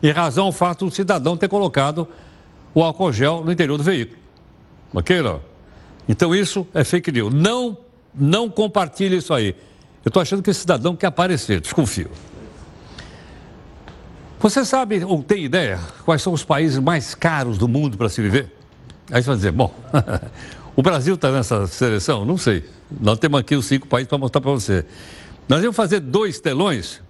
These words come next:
mas aí ia ficar o seguinte, ia ficar dez mais caro. Eu achei que ia ter os mais baratinhos, não tem. Então nós vamos mostrar só os cinco mais caros. Se você quiser mudar pra lá, né, vai ter que arrumar um bom emprego. Olha lá. Os países mais caros pra se viver esse ano no mundo.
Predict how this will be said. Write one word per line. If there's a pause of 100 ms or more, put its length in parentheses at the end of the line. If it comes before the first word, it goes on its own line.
(140)
mas
aí
ia
ficar
o
seguinte,
ia
ficar
dez
mais
caro.
Eu
achei
que
ia
ter
os
mais
baratinhos,
não
tem. (300)
Então
nós
vamos
mostrar
só
os
cinco
mais
caros.
Se
você
quiser
mudar
pra
lá, (460)
né, (420)
vai
ter
que
arrumar
um
bom
emprego. (300)
Olha
lá. (800)
Os
países
mais
caros
pra
se
viver
esse
ano
no
mundo.